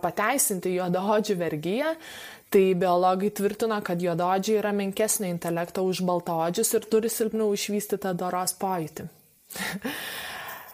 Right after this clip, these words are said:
Tad ar tikrai gimda turintis, e, individas, asmuo,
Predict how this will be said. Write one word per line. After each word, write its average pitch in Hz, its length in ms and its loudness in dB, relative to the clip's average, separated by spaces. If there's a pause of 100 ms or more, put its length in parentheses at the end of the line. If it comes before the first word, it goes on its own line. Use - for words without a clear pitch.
(1400)
Tad 226 200 10
ar 226 240 4
tikrai 233 460 4 (100)
gimda 180 680 0 (280)
turintis, 185 960 4
e, 165 120 0 (440)
individas, 196 800 4
asmuo, 180 540 0